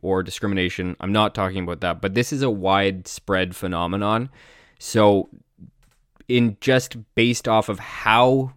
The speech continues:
big it's become, it's not, not all of the cases are gonna be true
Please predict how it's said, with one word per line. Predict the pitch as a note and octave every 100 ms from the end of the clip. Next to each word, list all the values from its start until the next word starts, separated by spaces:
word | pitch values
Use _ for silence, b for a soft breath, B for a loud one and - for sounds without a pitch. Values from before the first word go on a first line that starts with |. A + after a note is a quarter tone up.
| A#2+ -
big | C3 B2+
it's | A#2+
become, | - A#2+ - A#2+ C#3 D#3 b b b b b b _ -
it's | A#2 -
not, | A#2+ B2+ C3 B2+ _ _ _ _ _ _ - -
not | A#2 B2 C#3+ -
all | A#2+ A#2+
of | A#2
the | G#2
cases | G2 G#2+ G2+ G#2 G2
are | F#2+
gonna | F#2+
be | F#2
true | F#2 - G2 D#2+